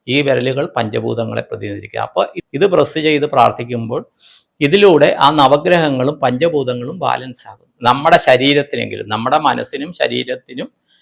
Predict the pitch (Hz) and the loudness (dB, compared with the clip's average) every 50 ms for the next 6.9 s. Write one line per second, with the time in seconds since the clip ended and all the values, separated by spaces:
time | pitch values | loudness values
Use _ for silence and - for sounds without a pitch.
0 | _ _ _ - 147 127 135 208 - - - 135 127 127 131 139 147 160 156 - | _ _ _ 2 4 6 6 6 4 4 2 4 6 6 6 6 6 2 2 4
1 | 160 147 143 135 139 143 143 139 143 143 139 135 143 151 - - 135 127 143 190 | 4 4 4 4 2 0 0 -2 0 0 0 0 0 -2 -2 0 -2 0 0 0
2 | 202 196 170 - - 139 131 127 123 131 127 127 143 151 160 - 143 143 160 202 | 0 0 -2 -4 -2 0 0 0 2 0 -4 -4 -6 -8 -6 -4 -2 0 2 2
3 | 220 196 156 - - 127 117 120 120 120 117 113 123 151 180 - _ _ _ _ | 2 2 2 0 -2 -8 -8 -8 -8 -8 -6 -4 -4 -4 -4 -6 _ _ _ _
4 | _ _ _ - 139 147 151 151 160 165 - - 147 143 151 156 156 151 151 156 | _ _ _ -6 0 2 4 4 4 2 2 4 4 6 6 6 2 2 0 0
5 | 151 151 151 147 143 143 147 147 147 147 - - - 110 - 147 147 139 - - | 0 0 -2 -2 -2 0 2 2 2 0 -2 -4 -8 -10 -6 -6 -6 -6 -6 -10
6 | - - 139 135 135 139 139 135 131 - 135 123 123 131 - - 123 | -4 -4 -2 0 0 0 0 -2 -4 -6 -6 -6 -6 -6 -6 -4 -4